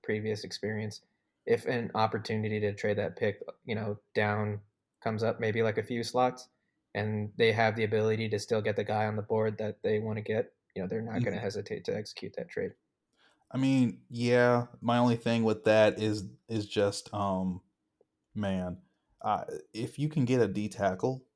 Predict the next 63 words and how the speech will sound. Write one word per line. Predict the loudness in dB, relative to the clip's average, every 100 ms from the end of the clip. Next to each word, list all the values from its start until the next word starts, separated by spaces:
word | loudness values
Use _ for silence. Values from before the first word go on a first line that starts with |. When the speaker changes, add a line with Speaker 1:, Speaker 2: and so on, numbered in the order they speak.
| _ _ _ _ 6
Speaker 1:
Yeah, | 6
Speaker 2:
like, | 8 6
Speaker 1:
l-, | 4
l-, | 4
actually, | 6 6
Speaker 2:
that |
Speaker 1:
let's | 6
use, | 6 4
Speaker 2:
Georgia | 8
Speaker 1:
let's | 6 6
u-, | 2 2
let's | 2
use | 2 0
the | 0
D | -2
tackle | 0 0 2 0
example, | -2 -4 -6 -6
right? | -6 -4
'Cause, | 2 2 2
you |
know, | 0 6
what | 8
have | 8
we | 6
Speaker 2:
Mm-hmm. |
Speaker 1:
seen | 2 0 -2
historically | -2 4 4 4 2 -2
recently | -4 -8 -8 -6 -4
is | -4 -4
that | -4 -4 -6 _ _ _ _
teams | 2 2 8
are | 10 10 8 2 -10
taking | 0 0 0
quarterbacks | 0 2 2 0 0
first | -2 -2 0
three | -4
picks | -2 -4 -4
almost | -6 -6 -6 -4 -2
every | -2 -2
year, | 0 0
it | 0
feels | -2 -4 -2
like. | -4 -6 _ _ _ _ -6
I |
mean, | 0 0 0
you | 2
have | 4 4
your | 0
exceptions | 0 0 -2 -2 -4 -2
with | -4 -4
y-, | -6
in | -4
years | -2 0 0 0
where | -2
you | 0
have, | 0 -2
like, | -4 -4
your | -4
Myles | -2 -4 -4
Garretts | -2 0 0 -2 -6
and | -6
that | -6
ki-, | -6